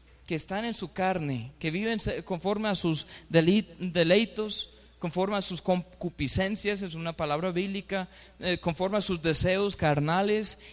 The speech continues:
y no quieren nada que ver con Dios, pero dicen que son seguidores de Dios. Tienen la apariencia de piedad, pero un corazón de maldad. ¿Y a Dios le importa más la apariencia o el corazón? El corazón.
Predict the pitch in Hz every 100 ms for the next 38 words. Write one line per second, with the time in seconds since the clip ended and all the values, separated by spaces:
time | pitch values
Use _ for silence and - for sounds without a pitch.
0 | - 185 190 214 214 196 190 226 233 208
1 | 196 190 175 196 170 180 156 151 233 233
2 | 190 175 180 156 165 156 156 151 156 170
3 | 156 135 120 107 - - - - 214 233
4 | 214 185 175 165 185 240 269 240 208 -
5 | 180 165 196 170 147 139 - - - 170
6 | 156 170 147 - 170 156 139 123 120 120
7 | 104 90 - - - - - - 143 143
8 | 208 254 220 208 202 196 202 233 254 -
9 | - - 165 175 160 214 254 247 254 262
10 | 269 - - - - - - - 160 165
11 | 143 123 135 107 98 - - - - -
12 | - - - - - - - 113 - 107
13 | 95 -